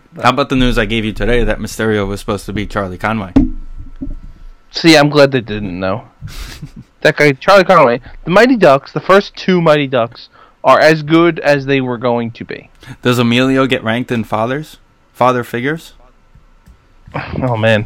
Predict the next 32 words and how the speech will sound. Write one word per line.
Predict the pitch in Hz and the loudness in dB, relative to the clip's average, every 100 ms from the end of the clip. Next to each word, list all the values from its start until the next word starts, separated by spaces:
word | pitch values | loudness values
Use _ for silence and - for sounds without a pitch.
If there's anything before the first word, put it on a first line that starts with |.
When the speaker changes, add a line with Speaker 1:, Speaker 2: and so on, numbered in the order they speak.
| - | 0
Speaker 1:
that's | 135 - | 0 2
a, | 120 117 | 2 2
Speaker 2:
<laughs> | - 196 175 190 - - - | -2 -6 -8 -12 -20 -20 -4
Speaker 1:
I | 143 | 2
think | 196 | 4
this | 190 | 6
might | 170 160 | 6 6
be | 156 | 4
a | 139 | 6
list | 139 139 - | 4 4 -2
for | 131 | 0
another | 131 131 131 | 2 2 4
day. | 139 139 139 | 6 6 6
It's | 131 | 4
like | 120 | 0
father | - 135 135 143 | 4 4 4 0
figure, | 151 151 147 | 0 0 -2
top | 147 156 | 2 2
five | - - 151 143 143 | 2 2 4 4 2
father | 143 135 139 | 2 2 2
figures, | 139 160 156 160 156 | -4 -4 -4 -4 -4
something | 170 175 | -6 -6
like | 165 165 | -6 0
that. | 180 | 0
Speaker 2:
That | 175 120 | 0 -2
aren't | 117 123 120 | 0 0 -2
real | 113 117 | -4 -2
dads? | 110 120 226 - - | -2 0 0 -2 -16
Speaker 1:
I, | _ _ _ _ - | _ _ _ _ -6
listen, | 175 156 123 | -6 -6 -4
the, | 165 202 - - | -2 -2 -6 -8
the, | 156 170 | -2 -2